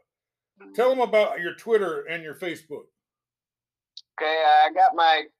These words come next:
Speaker 2: Twitter account is just Real Smart Highlights. Well, it's, uh, if you look up Real Smart Highlights, you'll be able to find me here.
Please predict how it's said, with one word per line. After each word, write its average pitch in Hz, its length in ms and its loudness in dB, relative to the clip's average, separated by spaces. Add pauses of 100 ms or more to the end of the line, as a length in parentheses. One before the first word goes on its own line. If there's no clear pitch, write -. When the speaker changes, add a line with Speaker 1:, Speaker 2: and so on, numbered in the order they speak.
Speaker 2:
Twitter 240 380 -2
account 160 520 0
is 139 140 -8
just 156 360 -10
Real 165 260 -6
Smart 165 640 -2
Highlights. 147 1000 -2
Well, 139 460 -4
it's, - 280 -16 (260)
uh, 120 380 0 (240)
if - 260 -18
you 208 100 -8
look 214 240 -4
up 175 360 -2 (200)
Real 156 160 -4
Smart 143 260 -2
Highlights, 123 480 0
you'll 120 120 -8
be 123 80 -6
able 120 200 -4
to - 60 -16
find 120 260 -4
me 120 80 -10
here. 117 360 -8